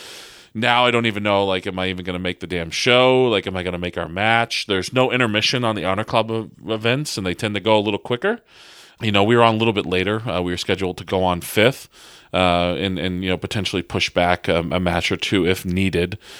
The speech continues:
Um, but obviously they don't, they don't wanna do that. There's obviously some great thought, especially on Ring of Honor shows, put into the order of matches.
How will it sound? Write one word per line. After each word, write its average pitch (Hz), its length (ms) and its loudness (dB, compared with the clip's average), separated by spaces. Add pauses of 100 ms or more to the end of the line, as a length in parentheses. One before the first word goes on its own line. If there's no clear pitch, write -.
(240)
Um, 87 220 0
but 90 120 -4
obviously 92 320 4
they 87 40 4
don't, 87 160 2
they 92 80 2
don't 90 140 0
wanna 90 180 0
do 87 200 0
that. 90 320 2
There's 90 260 -2
obviously 90 420 2
some 95 220 -4
great 92 260 -6
thought, 92 420 2
especially 95 460 -4
on 90 140 -2
Ring 92 120 -4
of 90 120 -4
Honor 92 220 2
shows, 92 340 2
put 95 180 -2
into 92 280 -2
the 90 120 0
order 90 320 2
of 85 100 -4
matches. 90 720 -2